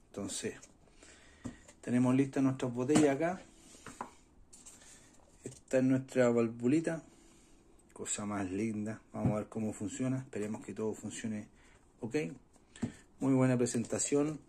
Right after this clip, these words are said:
la, la válvula de, de Altaros. Viene también con su manómetro de Altaros, ¿ya? Y algunos accesorios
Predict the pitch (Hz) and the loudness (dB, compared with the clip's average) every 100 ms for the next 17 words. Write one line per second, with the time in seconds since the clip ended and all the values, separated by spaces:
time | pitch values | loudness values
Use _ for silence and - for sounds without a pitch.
0 | - 131 131 123 120 113 107 107 - - | -4 0 2 2 0 -4 -6 -10 -14 -20
1 | - - _ _ _ - _ _ - _ | -20 -20 _ _ _ -20 _ _ -20 _
2 | - - - 120 120 120 131 131 127 123 | -20 -20 -12 -2 4 6 6 6 6 6
3 | 117 113 110 117 - - - - - - | 4 0 -6 -12 -18 -20 -20 -20 -20 -20
4 | - 110 110 - 143 170 - - - - | -6 0 0 4 2 2 -2 -12 -20 -20
5 | - - _ - _ _ _ _ - - | -20 -20 _ -20 _ _ _ _ -20 -20
6 | - - 110 110 104 104 110 107 - 107 | -16 -4 0 0 0 0 -2 -4 -4 -6
7 | - - 107 104 107 - - - - - | -4 -2 0 -2 -6 -16 -20 -20 -20 -20
8 | - _ _ - _ 107 110 117 143 151 | -20 _ _ -20 _ 0 4 4 4 4
9 | 131 123 123 123 135 135 160 - _ - | 2 2 2 2 0 -2 -2 -12 _ -20
10 | - _ - - _ - _ _ - 120 | -20 _ -20 -20 _ -20 _ _ -12 -4
11 | 123 139 - - - - _ - _ - | -2 -4 -12 -20 -20 -20 _ -20 _ -20
12 | - - - - - 151 147 131 135 135 | -20 -20 -20 -14 -4 2 4 6 6 6
13 | 123 - 117 - 120 123 127 - | 4 0 -6 0 0 0 -2 -6